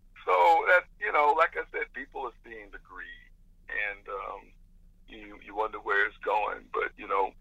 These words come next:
we, we, we, we'll see. It's, you know, the owners gotta, to me, they gotta be a little more realistic about the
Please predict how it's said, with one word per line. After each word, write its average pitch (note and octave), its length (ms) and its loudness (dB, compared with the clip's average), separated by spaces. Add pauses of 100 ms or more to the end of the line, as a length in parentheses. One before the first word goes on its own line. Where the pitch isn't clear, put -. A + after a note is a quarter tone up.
(140)
we, G#2 80 -8 (120)
we, G2+ 200 -14
we, G2+ 160 -12
we'll F#2+ 240 -4
see. - 240 -10
It's, G#2+ 120 -16 (120)
you G2+ 80 -14
know, G2 160 -6
the G#2+ 100 0
owners G#2+ 300 2 (500)
gotta, G#2 220 4 (120)
to G#2+ 80 -8
me, A#2+ 120 0
they A2 120 4
gotta G2+ 200 2
be G2 140 -10
a G2 100 -12
little G2 80 -4
more F#2 240 -2
realistic F#2+ 560 -4 (540)
about F#2+ 320 6
the G2 80 -8